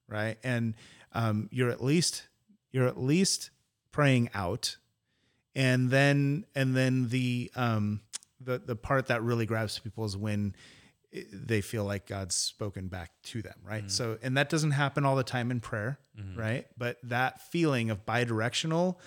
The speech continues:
Speaker 1: uh, conversation that happens with God through prayer is, is where, you know, that's where, um, so much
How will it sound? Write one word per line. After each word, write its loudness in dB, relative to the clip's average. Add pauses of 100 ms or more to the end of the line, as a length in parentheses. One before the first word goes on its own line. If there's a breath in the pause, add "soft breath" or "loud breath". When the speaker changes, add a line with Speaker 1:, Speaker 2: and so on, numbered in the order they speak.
(800 loud breath)
Speaker 1:
uh, 0
conversation 0
that 2
happens 0
with -2
God 0
through -6
prayer -2
is, 0
is 0
where, 0 (840 soft breath)
you -2
know, 2
that's 2
where, 2
um, 0
so 2
much 0